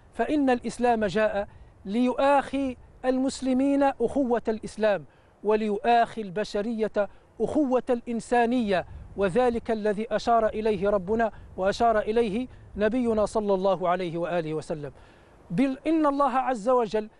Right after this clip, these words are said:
جعل قطيعة الرحم ونقض الميثاق وقطيعة رسوله صلى الله عليه وآله وسلم إفساد في الأرض، لذلك قال:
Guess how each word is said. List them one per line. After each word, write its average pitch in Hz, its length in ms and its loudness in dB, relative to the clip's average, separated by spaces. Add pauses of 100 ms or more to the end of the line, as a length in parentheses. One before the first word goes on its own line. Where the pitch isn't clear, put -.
(200)
جعل 247 360 0
قطيعة 262 720 -2
الرحم 214 640 -2 (380)
ونقض 214 580 0
الميثاق 233 1120 0 (340)
وقطيعة 240 1000 0 (220)
رسوله 233 640 0
صلى 226 300 -2
الله 214 420 0
عليه 214 340 0
وآله 208 460 0
وسلم 208 460 -2 (360)
إفساد 240 920 0
في 240 180 -6
الأرض، 269 580 0 (400)
لذلك 202 580 0
قال: 185 520 0